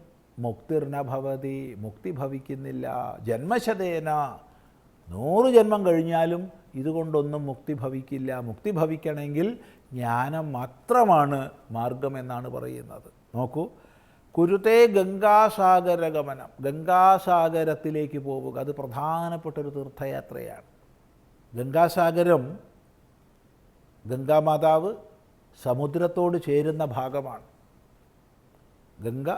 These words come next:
സമുദ്രത്തോട് ചേരുന്ന വിശാലമായ ഭാഗം, അതാണ് ഗംഗാസാഗർ.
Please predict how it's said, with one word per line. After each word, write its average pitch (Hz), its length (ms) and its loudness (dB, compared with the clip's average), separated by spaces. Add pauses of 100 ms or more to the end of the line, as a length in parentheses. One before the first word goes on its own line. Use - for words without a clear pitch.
(160)
സമുദ്രത്തോട് 165 680 -2 (140)
ചേരുന്ന 156 720 0 (440)
വിശാലമായ 151 1120 0 (160)
ഭാഗം, 135 300 -8 (160)
അതാണ് 143 340 -4 (500)
ഗംഗാസാഗർ. 131 800 -6